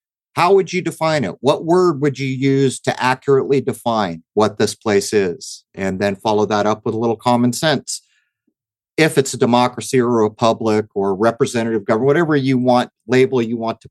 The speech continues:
put on it, doesn't that imply that we're a nation of laws so that there is a legislative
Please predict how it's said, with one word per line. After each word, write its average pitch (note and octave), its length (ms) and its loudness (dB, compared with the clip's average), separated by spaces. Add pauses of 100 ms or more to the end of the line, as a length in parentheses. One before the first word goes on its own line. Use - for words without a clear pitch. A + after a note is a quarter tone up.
put A#2 140 2
on F#2+ 200 0
it, F#2+ 180 -6 (100)
doesn't B2 380 -2
that C3 180 2
imply A#2 500 0
that G#2+ 120 -4
we're G#2+ 240 -2
a G#2 40 0
nation G#2 400 -2
of G#2+ 120 -4
laws G2 500 0 (480)
so A2 220 0
that G#2+ 140 -2
there A2+ 120 2
is G#2+ 100 0
a A2 60 -2
legislative C3 800 0